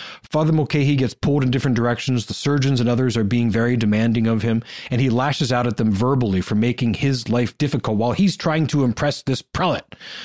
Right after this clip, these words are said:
Finally, he isn't able to put together the perfect Sunday sermon that he really wanted to put together. But the reason is gut-wrenching. A patient, a young soldier, is diagnosed with terminal leukemia.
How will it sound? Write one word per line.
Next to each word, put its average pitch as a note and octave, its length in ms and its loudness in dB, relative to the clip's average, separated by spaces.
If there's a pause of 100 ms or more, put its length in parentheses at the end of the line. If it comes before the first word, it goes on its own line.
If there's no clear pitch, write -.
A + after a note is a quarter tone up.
(360)
Finally, D3 580 0
he C3 180 -2
isn't F#3+ 300 2
able D3+ 200 2
to C#3 80 2
put D3 200 -2
together B2+ 320 0
the G2+ 120 -2
perfect - 600 -2
Sunday C3+ 520 0
sermon A2+ 500 -2
that G2 140 -2
he A#2 100 0
really C3+ 520 2
wanted A2+ 500 0
to B2 100 -4
put G#2+ 320 -4
together. G#2 520 -4 (560)
But A#2+ 140 -2
the B2+ 100 0
reason A#2 540 0 (120)
is G#2+ 140 -4
gut-wrenching. A#2 640 -2 (240)
A A2+ 100 -4
patient, - 560 -2 (140)
a A2+ 100 -4
young C3 280 2
soldier, G2+ 500 0 (320)
is G#2+ 100 -4
diagnosed B2+ 600 0
with - 160 -6
terminal C#3+ 420 0
leukemia. A#2 600 0